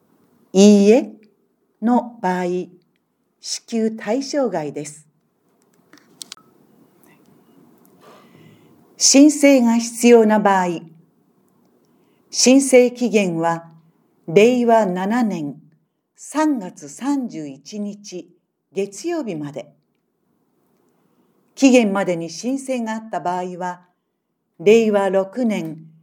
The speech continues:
十月分から遡って支給します。申請者が公務員の場合は、勤務先に問い合わせください。制度の改正内容。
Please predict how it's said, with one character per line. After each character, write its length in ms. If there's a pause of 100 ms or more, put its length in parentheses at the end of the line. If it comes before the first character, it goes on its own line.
(160)
十 280
月 320
分 300
か 140
ら 240
遡 580
っ 60
て 260
支 220
給 180
し 160
ま 160
す。 220 (1700)
申 280
請 240
者 180
が 160
公 260
務 120
員 180
の 120
場 160
合 180
は、 300 (540)
勤 340
務 20
先 340
に 300 (100)
問 220
い 80
合 40
わ 100
せ 160
く 100
だ 140
さ 160
い。 120 (4000)
制 400
度 160
の 160
改 300
正 320
内 320
容。 320